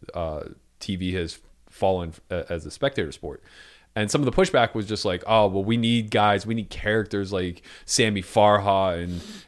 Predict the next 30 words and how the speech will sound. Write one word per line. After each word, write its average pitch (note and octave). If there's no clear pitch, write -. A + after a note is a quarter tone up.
and, F#2
uh, E2+
Jamie G2+
Gold A2+
and G#2+
all G2
these G2
other B2
guys." G2+
And G#2
it's G#2
like, G#2
those D#3
guys B3+
were G#3+
a C3+
byproduct A2+
of, G2
uh, F2+
a-, A2
an G#2+
opportune C3+
time G#2+
when G2+
the G#2+
game A2+
was G2+
so C#3
unsophisticated G#2
and, F#2